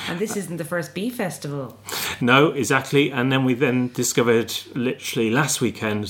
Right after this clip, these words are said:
Speaker 2: that Lady Fitzgerald, who lived here in the nineteen hundreds, was a keen beeker-,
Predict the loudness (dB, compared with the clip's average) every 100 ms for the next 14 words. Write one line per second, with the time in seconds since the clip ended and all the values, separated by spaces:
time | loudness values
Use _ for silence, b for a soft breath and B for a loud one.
0 | -2 0 4 4 2 0 -4 0 0 2
1 | 0 0 2 0 0 2 2 2 -4 -6
2 | -2 2 4 2 2 -4 -4 -4 -2 -4
3 | -4 -8 B B B 0 0 -2 -2 0
4 | 0 -2 0 -2